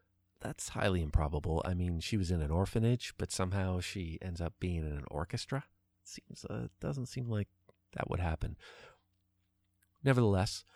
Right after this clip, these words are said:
she is, she has some boyfriend, and but she sees visions of, like, ghosts or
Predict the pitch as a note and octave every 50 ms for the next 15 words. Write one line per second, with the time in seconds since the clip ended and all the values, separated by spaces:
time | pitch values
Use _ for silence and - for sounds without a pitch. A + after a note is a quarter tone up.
0 | - - - - - - - - - _ _ _ _ - - - - A#2 G#2+ G#2+
1 | G#2 G#2 G#2 - G#2+ G#2 G2+ G2 F#2+ F#2+ F2 - - G#2+ G2 - - E2+ D#2 -
2 | G#2+ A#2+ B2+ B2+ B2 - - B2 A#2+ A#2+ A#2 A#2 A2+ A2+ A2+ A2+ A2+ A2 A2 G2
3 | F#2 D#2+ D2+ D2+ D2+ D2+ D#2+ E2+ - _ _ _ _ - G#2+ G2+ - - - -
4 | B2+ - - F3 F#3 G3 C3 G2+ G2 G2 F#2+ F2+ F2+ F2 D#2+ D#2 D#2 D2+ C#2+ -
5 | E2 D#2+ - - - - D2 F2+ F#2 F#2 - - - - - - E2+